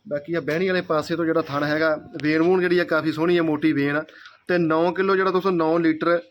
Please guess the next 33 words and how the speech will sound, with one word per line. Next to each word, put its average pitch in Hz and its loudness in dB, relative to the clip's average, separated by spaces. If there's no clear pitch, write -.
ਹਾਜ਼ਰ 156 0
ਆ, 135 -2
ਠੀਕ 147 -4
ਆ 170 2
ਜੀ। 165 -4
ਅਹ, 156 -2
ਕਿਉਂਕਿ 185 -2
ਡੇਅਰੀ 175 0
ਦਾ 202 0
ਕੰਮ 170 0
ਆ 175 0
ਵੀਰ 165 2
ਹੋਣਾ 165 0
ਦਾ, 165 0
ਪਸ਼ੂ 165 2
ਜਿਹੜਾ 160 0
ਦੋਸਤੋ 156 -2
ਲਿਆ 151 0
ਕੇ 147 -2
ਅੱਗੇ 156 -2
ਡੇਅਰੀ 156 0
ਦਾ 170 0
ਵੀ 170 2
ਕੰਮ 151 -4
ਕਰਦੇ 143 -4
ਆ, 147 -2
ਦੁੱਧ 151 -2
ਪਾਉਣ 151 -2
ਦਾ 147 -4
ਕੰਮ 147 -4
ਹੈਗਾ 139 -4
ਸ਼ਹਿਰਦਾਰੀ 143 -4
'ਚ। 156 -8